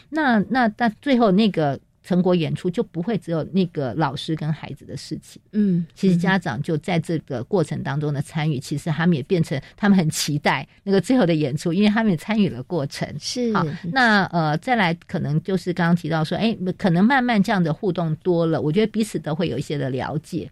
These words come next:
Speaker 2: 嗯。
Speaker 1: 好，那也会比较自然的，呃，能够去关注。那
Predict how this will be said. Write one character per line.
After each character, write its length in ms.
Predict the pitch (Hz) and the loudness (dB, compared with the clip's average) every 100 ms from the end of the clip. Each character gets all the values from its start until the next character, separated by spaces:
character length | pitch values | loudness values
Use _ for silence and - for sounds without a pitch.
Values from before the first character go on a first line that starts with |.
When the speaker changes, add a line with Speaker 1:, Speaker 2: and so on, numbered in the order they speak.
| - | -10
Speaker 2:
嗯。 200 | 175 175 | -6 -2
Speaker 1:
好， 160 | 170 - | -2 -4
那 120 | - 208 | -2 0
也 140 | 143 | 0
会 120 | 196 | -2
比 80 | - | -2
较 140 | 160 147 | -2 -4
自 260 | - 240 | -2 0
然 280 | 156 107 127 | 0 -2 -6
的， 160 | 135 110 - _ | -8 -10 -12 _
呃， 140 | 143 | -10
能 180 | 127 147 | -4 -2
够 180 | 151 165 | 0 0
去 200 | - 160 | 0 -4
关 280 | - 139 143 | -2 -2 -2
注。 200 | - 135 - _ | -4 -8 -12 _
那 200 | 269 262 | -4 0